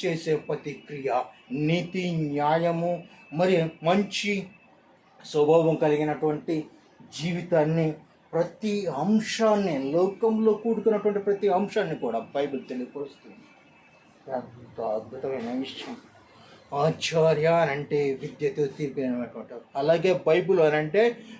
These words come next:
మరి లోక జ్ఞానముతో పాటు దేవుని యొక్క జ్ఞానమును కూడా తెలియపరిచే నీ జీవితానికి జీవము కలిగించినటువంటిది మరి యొక్క పరిశుద్ధ గ్రంథం అని మనం గ్రహించాలి. ప్రియ కుమార్తెలు, కుమారులారా,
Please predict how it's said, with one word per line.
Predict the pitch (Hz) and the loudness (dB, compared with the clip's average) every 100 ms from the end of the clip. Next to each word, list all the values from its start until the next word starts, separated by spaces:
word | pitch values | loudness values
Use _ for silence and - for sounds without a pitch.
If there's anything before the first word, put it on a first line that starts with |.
| - | -2
మరి | 147 170 156 156 | 4 6 6 6
లోక | 180 180 165 117 | 4 4 2 0
జ్ఞానముతో | 139 143 147 151 - 156 135 | -2 0 0 -2 0 0 4
పాటు | 131 127 156 147 139 - _ _ _ - | 2 2 0 0 -4 -10 _ _ _ -8
దేవుని | 147 147 151 151 | -4 -2 -2 -2
యొక్క | 151 - 165 - | -2 2 0 0
జ్ఞానమును | 147 147 151 135 131 | -4 -2 0 -2 -2
కూడా | 139 - | -4 -4
తెలియపరిచే | 139 127 - 165 175 - 214 196 - _ _ - 135 | -8 -8 -4 -4 -4 -4 -2 -2 -6 _ _ -10 -4
నీ | 151 143 - | -4 -4 -8
జీవితానికి | 160 160 156 165 147 147 143 123 | -4 -4 -2 -2 -2 -4 -10 -8
జీవము | 143 143 147 143 139 | -4 -2 -2 -4 -6
కలిగించినటువంటిది | 135 139 127 139 127 131 127 135 160 170 - _ - | -6 -8 -8 -10 -8 -8 -10 -12 -14 -14 -20 _ -10
మరి | 127 143 | -4 -4
యొక్క | 143 143 - | -4 -6 -2
పరిశుద్ధ | 160 160 185 156 156 156 | -2 -2 -6 -6 -4 -2
గ్రంథం | 156 156 156 | -2 0 -2
అని | 160 196 202 | 0 0 0
మనం | 196 190 | 0 0
గ్రహించాలి. | 165 180 185 - 180 170 | -2 -2 -4 -4 -2 -2
ప్రియ | 170 170 156 | -4 -8 -8
కుమార్తెలు, | 180 180 170 175 160 | -6 -4 -4 -6 -12
కుమారులారా, | 156 147 139 135 143 143 | -10 -6 -6 -6 -8 -8